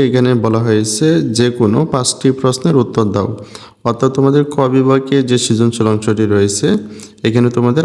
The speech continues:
আটটি সৃজনশীল প্রশ্ন দেওয়া রয়েছে। তোমাদের এই আটটি সৃজনশীল প্রশ্নের মধ্য থেকে যে কোনো পাঁচটি সৃজনশীল প্রশ্নের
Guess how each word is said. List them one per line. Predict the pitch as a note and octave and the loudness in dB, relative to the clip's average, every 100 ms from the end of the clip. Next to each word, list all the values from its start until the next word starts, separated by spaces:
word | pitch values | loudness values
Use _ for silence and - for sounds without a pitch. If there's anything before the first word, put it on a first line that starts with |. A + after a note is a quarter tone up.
| C3 | -2
আটটি | A2 - A#2+ A#2 | -4 -2 -2 0
সৃজনশীল | B2+ A#2+ B2 A#2+ B2+ - | 0 2 2 0 -2 0
প্রশ্ন | B2 - C3+ A#2 | -2 0 0 2
দেওয়া | A2+ A2 G#2+ | 2 2 2
রয়েছে। | G#2+ - F#2+ G#2 - - - _ _ | 0 0 -2 -4 -8 -18 -20 _ _
তোমাদের | B2 A#2+ A#2+ - | -2 2 2 2
এই | A#2+ A#2 | 0 -2
আটটি | - C#3 C3+ | -4 -2 -2
সৃজনশীল | - B2+ C#3 C#3 C#3+ - | -2 0 0 0 -2 -2
প্রশ্নের | C#3 C3+ C#3 A#2+ | -2 0 2 2
মধ্য | A2+ A#2 A#2 | 2 0 0
থেকে | A2+ - G3+ G#3 - - - A2+ | -2 -2 -2 -4 -10 -20 -10 -2
যে | A#2+ A#2+ | -2 0
কোনো | D#3+ - | 0 0
পাঁচটি | B2+ A#2+ - B2 - | -2 -4 -2 -2 0
সৃজনশীল | A2+ B2 A#2+ B2+ B2+ | 0 0 0 -2 0
প্রশ্নের | C3 - | -2 0